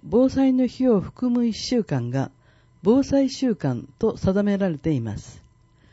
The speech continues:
九月一日という日付は、大正十二年九月一日に発生し、十万人以上の死者、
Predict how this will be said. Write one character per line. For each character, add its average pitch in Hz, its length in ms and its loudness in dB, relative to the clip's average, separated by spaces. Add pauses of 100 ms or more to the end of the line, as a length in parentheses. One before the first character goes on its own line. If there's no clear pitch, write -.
(500)
九 294 120 2
月 294 200 2
一 202 200 -6
日 214 300 -2
と 202 160 2
い 196 180 2
う - 20 2
日 180 160 -6
付 - 260 -4
は、 151 160 -2 (640)
大 240 180 2
正 247 280 2
十 226 160 -2
二 233 160 0
年 180 300 0 (200)
九 - 140 -2
月 269 240 2
一 - 280 -6
日 233 280 0
に 175 100 0
発 143 220 -4
生 160 260 -2
し、 - 300 -8 (540)
十 220 180 4
万 269 240 6
人 254 300 2
以 233 80 0
上 175 260 2
の 160 320 0
死 - 240 -6
者、 - 240 -4